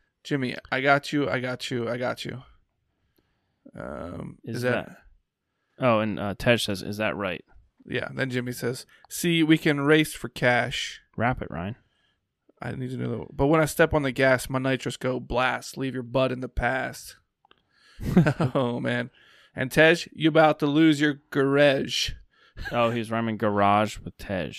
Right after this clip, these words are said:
Speaker 1: Yeah.
Speaker 2: Maybe it's Taj. Taj. About to
Speaker 1: Yo,
Speaker 2: lose your
Speaker 1: Taj,
Speaker 2: garage.
Speaker 1: you about to
Speaker 2: Garage?
Speaker 1: lose your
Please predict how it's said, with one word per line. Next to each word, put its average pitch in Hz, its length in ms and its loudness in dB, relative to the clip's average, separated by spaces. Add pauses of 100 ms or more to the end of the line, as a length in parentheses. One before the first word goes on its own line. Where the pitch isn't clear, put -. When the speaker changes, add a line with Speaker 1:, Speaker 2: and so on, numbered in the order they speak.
(140)
Speaker 1:
Yeah. - 220 -6
Speaker 2:
Maybe 120 180 -4
it's 98 160 -4
Taj. 127 720 -4 (240)
Taj. 147 500 -2 (240)
About 110 120 -8
to 139 40 -2
Speaker 1:
Yo, 135 100 2
Speaker 2:
lose 135 140 -4
your 127 140 4
Speaker 1:
Taj, 139 140 4
Speaker 2:
garage. 123 420 -2 (100)
Speaker 1:
you - 120 -8
about 127 200 0
to 131 60 -6
Speaker 2:
Garage? 123 100 0
Speaker 1:
lose 131 160 6
your - 80 2